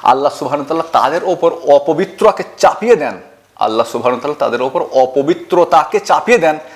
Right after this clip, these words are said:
যারা বুদ্ধির ব্যবহার করে না। লা ইয়াকিলুন, এখানে মূল শব্দ আকাল, যারা আকাল ব্যবহার করে না, আল্লাহ সুবহানাহু ওয়া তাআলা তাদের উপরে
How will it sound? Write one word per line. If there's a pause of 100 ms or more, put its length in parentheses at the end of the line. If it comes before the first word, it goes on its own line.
(220)
যারা (280)
বুদ্ধির
ব্যবহার
করে
না। (220)
লা
ইয়াকিলুন,
এখানে
মূল
শব্দ
আকাল,
যারা
আকাল
ব্যবহার
করে
না, (460)
আল্লাহ
সুবহানাহু
ওয়া
তাআলা
তাদের
উপরে